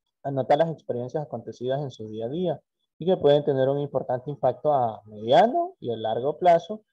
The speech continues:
y su dinámica de vida. Los textos siguen su, una estructura simple, son fragmentos con las anécdotas más interesantes acompañadas con, eh, la fecha en la que ocurrieron. Vaya, por ejemplo, suponga que el día de hoy usted se va a la playa.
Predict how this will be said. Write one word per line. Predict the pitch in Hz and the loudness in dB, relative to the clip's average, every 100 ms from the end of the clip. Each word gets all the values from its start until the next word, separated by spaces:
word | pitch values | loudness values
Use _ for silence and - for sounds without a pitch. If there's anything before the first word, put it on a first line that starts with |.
| _ _ _ | _ _ _
y | 190 | -8
su | 196 208 | -2 0
dinámica | 175 135 127 139 131 113 | 0 -2 -4 -6 -8 -6
de | 113 | -2
vida. | 131 110 101 | -2 -2 -6
Los | 110 - | -10 -6
textos | 196 - 196 | -8 -4 -4
siguen | 165 175 175 | -2 -4 -4
su, | 139 | -4
una | 139 147 | -4 -6
estructura | 147 123 - 113 117 | -8 -14 -10 -10 -10
simple, | 151 185 - 113 | -4 -4 -4 -8
son | - 117 | -6 -8
fragmentos | 127 139 139 135 131 | 0 0 0 -4 -4
con | 131 123 | -2 -2
las | 117 | -2
anécdotas | 117 127 139 135 | -4 -4 -2 -2
más | 127 123 | 0 -2
interesantes | 131 143 147 147 127 143 | -4 -4 -2 0 -2 -4
acompañadas | 135 120 117 117 117 123 123 | -6 -8 -8 -6 -4 -4 -4
con, | 131 143 - _ _ _ _ - | -6 -6 -10 _ _ _ _ -8
eh, | 113 110 107 | -2 -2 2
la | 127 | 2
fecha | 143 180 180 185 - _ _ _ _ - | 4 2 2 -6 -8 _ _ _ _ -4
en | 143 160 | -2 0
la | 160 156 | 0 -2
que | 120 | -8
ocurrieron. | 110 131 180 165 120 | -6 -4 0 0 2
Vaya, | 139 117 - _ | 0 0 -8 _
por | - 135 | -10 -8
ejemplo, | 151 180 110 - _ _ _ _ _ _ | -6 -8 -10 -20 _ _ _ _ _ _
suponga | - 165 208 214 | -6 0 2 4
que | 190 | 2
el | 175 | 2
día | 196 | 2
de | 196 | 4
hoy | 185 202 190 | 6 4 2
usted | 170 170 | -2 -6
se | 170 | -2
va | 151 143 | 0 0
a | |
la | 147 127 | -2 -4
playa. | 147 139 113 | -4 -4 -6